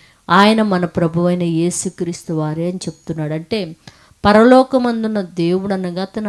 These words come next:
ఆత్మ దేవునికి రూపం అనేది లేదు, దేవుని పిల్లలారా. ఆ రూపము ఆత్మ అయ్యున్న దేవుణ్ణంట, భూమి మీద ఉన్న ఈ శరీరంలో ఉన్న మనం ఎవ్వరము ఎప్పుడు చూడలేదంట.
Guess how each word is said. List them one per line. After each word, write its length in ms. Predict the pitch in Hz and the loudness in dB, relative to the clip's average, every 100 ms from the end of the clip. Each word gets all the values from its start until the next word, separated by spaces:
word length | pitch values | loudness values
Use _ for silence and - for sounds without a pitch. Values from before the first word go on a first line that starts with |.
| 170 - | -8 -8
ఆత్మ 480 | 160 180 - 202 190 | -8 -8 -8 -8 -6
దేవునికి 680 | 165 165 170 175 170 156 - _ _ _ _ _ _ 165 | -4 -6 -6 -8 -10 -12 -12 _ _ _ _ _ _ -2
రూపం 460 | 175 208 208 247 254 | 6 6 6 6 6
అనేది 360 | 254 262 233 | 6 6 6
లేదు, 260 | 214 202 185 | 4 2 0
దేవుని 360 | 185 165 175 170 | -2 -2 -4 -6
పిల్లలారా. 580 | 175 156 143 147 165 - _ - - _ 196 | -6 -4 -6 -8 -10 -14 _ -20 -20 _ 4
ఆ 140 | 220 | 4
రూపము 600 | 220 240 277 285 277 269 - | 6 6 6 4 2 0 0
ఆత్మ 760 | 190 226 - 247 254 220 190 233 - - | 2 2 2 0 2 2 -2 -8 -10 0
అయ్యున్న 400 | 202 214 220 208 | 4 4 4 0
దేవుణ్ణంట, 1080 | 170 185 202 214 233 220 202 190 185 165 165 _ _ - | 2 4 6 4 2 0 -2 -4 -4 -4 -8 _ _ -2
భూమి 320 | 190 269 285 | 6 8 8
మీద 240 | 277 269 254 | 4 2 0
ఉన్న 120 | 247 | -2
ఈ 140 | 220 | -4
శరీరంలో 720 | 202 190 185 208 220 220 214 | -2 0 2 2 2 2 2
ఉన్న 200 | 208 196 | 2 0
మనం 340 | 190 180 185 180 | -2 -2 -2 0
ఎవ్వరము 680 | 160 156 165 202 214 226 | 0 0 2 2 2 0
ఎప్పుడు 640 | 233 175 165 - - 269 269 | 0 0 -2 -4 -4 -2 -2
చూడలేదంట. 1120 | 269 - 170 180 202 196 202 190 185 180 | -6 -6 -2 0 0 0 -2 -6 -8 -10